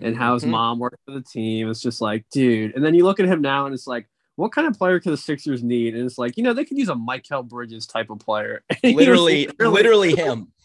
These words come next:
Speaker 1: <laughs> Literally him. Like, you could literally, like, if you had to pick a role player that makes, like, middle of the pack money, and you're like, "You know, Michael Bridges, that'd be pretty cool." You know, he was on the team. And now, I mean,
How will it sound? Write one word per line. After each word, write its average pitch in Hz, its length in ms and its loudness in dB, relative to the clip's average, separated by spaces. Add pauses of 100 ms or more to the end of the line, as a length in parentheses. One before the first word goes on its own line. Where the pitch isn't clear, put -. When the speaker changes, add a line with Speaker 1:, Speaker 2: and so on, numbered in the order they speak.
Speaker 1:
<laughs> - 240 -2
Literally 262 540 2
him. 185 300 -6
Like, 156 180 -10
you 185 140 -10
could 208 140 -6
literally, 180 360 0
like, 165 200 2
if 175 100 -2
you 220 160 4
had 226 120 2
to 180 60 -2
pick - 460 -6
a 156 80 -6
role 151 360 -2
player 170 420 -4
that 147 160 -8
makes, 147 280 -8
like, 135 320 -10 (320)
middle 165 340 2
of 156 40 2
the 151 80 -2
pack 143 300 -4
money, 120 380 -4
and 131 80 -6
you're 131 100 -6
like, 117 140 -6
"You 226 40 -2
know, 339 160 0
Michael 330 320 -2
Bridges, 240 360 -2
that'd 175 140 -2
be 262 80 -6
pretty 113 260 -10
cool." 123 240 -2
You 156 80 -2
know, 151 140 0
he 156 120 0
was 156 160 -2
on 123 160 -4
the 101 80 -20
team. 87 240 -20
And 120 60 -14
now, 120 260 -6 (640)
I 180 80 2
mean, 190 160 6